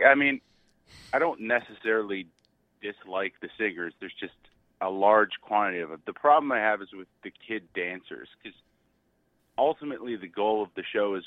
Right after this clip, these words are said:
for a Las Vegas act, and who's gonna go to Las Vegas and watch two six-year-olds mediocrely tap dance across the stage for forty-five minutes?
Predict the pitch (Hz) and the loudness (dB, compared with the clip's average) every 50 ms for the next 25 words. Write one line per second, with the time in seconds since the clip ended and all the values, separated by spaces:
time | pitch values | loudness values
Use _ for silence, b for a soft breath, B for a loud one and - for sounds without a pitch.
0 | - _ 98 90 87 85 - - _ _ - 92 90 92 98 98 98 - - 87 | -10 _ -4 -2 -2 -2 -4 -6 _ _ -8 -4 0 4 4 4 4 2 -2 -2
1 | 92 95 92 90 85 - 92 92 90 87 82 - - - 85 87 98 117 123 127 | 0 0 0 -2 -4 -2 2 4 4 4 2 -2 -12 -18 -18 -12 -8 -6 -6 -6
2 | 127 120 - 147 131 117 104 110 107 107 107 104 101 - - 101 95 92 92 90 | -8 -6 -6 -4 -4 0 2 2 2 4 2 2 0 -4 -4 0 2 2 2 2
3 | - 95 95 95 90 92 85 - 85 90 90 92 92 90 - - - - - 110 | 0 -2 -2 0 0 -2 -4 -4 -8 -4 -2 0 0 0 0 -4 -10 -8 -6 -4
4 | 104 101 98 95 87 85 - - - 113 98 - - 95 92 92 92 92 90 80 | -4 -4 -6 -8 -12 -16 -18 -6 -6 -6 -6 -6 -6 -4 -2 0 0 0 0 -2
5 | 73 80 82 87 98 101 90 95 90 90 90 87 - - 87 80 80 76 - _ | -6 -10 -6 -2 -2 0 0 2 2 2 2 2 0 -6 -6 -6 -8 -8 -10 _
6 | _ _ _ - - 101 101 95 - - 101 90 85 82 82 - 90 - - 92 | _ _ _ 2 6 6 6 6 4 0 -2 0 0 -2 -6 -8 -16 -6 -2 0
7 | 87 87 - _ 87 - - - 98 95 95 92 85 - - 90 82 78 67 - | 0 0 -2 _ -16 -20 -6 -4 -4 -2 -2 -4 -8 -10 -10 -10 -10 -10 -12 -18
8 | _ _ _ - 87 85 85 78 - - 80 78 80 76 78 80 80 76 73 - | _ _ _ -4 -4 -4 -4 -6 -4 0 2 2 2 0 -2 -4 -4 -4 -8 -10